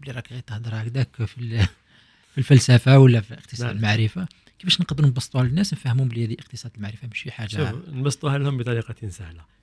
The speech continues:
Speaker 2: كون تاخذ البورصات العالميه، تولي عشرين سنه للور، تشوف البورصات العالميه في، في اكبر الاقتصادات، تشوف التوب عشرة والتوب فايف، تشوف مؤسسه بتروليه، مؤسسه تاع،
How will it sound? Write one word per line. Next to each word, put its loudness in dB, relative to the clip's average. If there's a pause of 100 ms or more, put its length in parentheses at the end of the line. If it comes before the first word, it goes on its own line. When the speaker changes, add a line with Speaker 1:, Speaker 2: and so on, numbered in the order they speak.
(140)
Speaker 2:
كون -2
تاخذ -2
البورصات -2
العالميه، -4 (360)
تولي 0
عشرين 2
سنه 0
للور، -6 (300)
تشوف -4
البورصات -4
العالميه 0
في، -10
في -18
اكبر -8
الاقتصادات، -8 (380)
تشوف -8
التوب 0 (120)
عشرة 0
والتوب -2
فايف، 0 (220)
تشوف -6
مؤسسه -10
بتروليه، -4
مؤسسه -8
تاع، -10